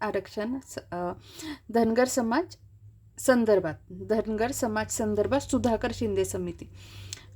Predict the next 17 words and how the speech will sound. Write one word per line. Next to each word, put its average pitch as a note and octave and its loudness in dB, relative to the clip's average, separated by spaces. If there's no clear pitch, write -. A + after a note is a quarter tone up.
सुधाकरचा C4 4
ध A3 -2
आणि G#3 -2
धनगरचा A3+ 4
ध G3+ 0
यांना G#3 0
मी A#3 2
राऊंड A3 4
केला F#3 0
आहे, E3 -4
त्याच्यावरून G#3+ 0
लक्षात A3+ 2
ठेवा F#3+ -2
कशाशी A3 4
संबंधित F#3+ 0
आहे. F3+ -10
नंतर - -6